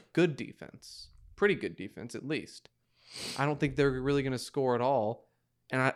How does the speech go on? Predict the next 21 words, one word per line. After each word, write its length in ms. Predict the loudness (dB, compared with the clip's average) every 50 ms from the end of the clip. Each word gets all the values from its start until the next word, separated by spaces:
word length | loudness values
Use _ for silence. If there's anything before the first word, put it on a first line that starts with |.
| -2 -2
I, 60 | -2
what 280 | 0 2 2 0 0 0
tells 280 | 0 2 2 2 2
me 100 | 0 -2 -2
that 140 | -2 -2 -4
because 240 | -4 -6 -6 -4
the 80 | -4 -6
Seahawks 480 | -6 -4 -2 -2 0 -2 -2 -6 -8 -8
came 220 | -6 -4 -2 -2
in 80 | -2 -2
and 100 | -4 -4
scored 300 | 0 2 2 2 2 2
points, 260 | 0 0 0 -2 -2
the 100 | -4 -4
Bengals 540 | -4 -4 -6 -2 -2 -2 0 -2 -2 -4 -4
can't 240 | -6 -6 -6 -6 -4
come 180 | -6 -4 -4 -4
in 80 | -4
and 100 | -4 -6
score 220 | -6 -4 -4 -4 -4
points? 500 | -2 -4 -6 -6 -6 -8 -10 -12 -20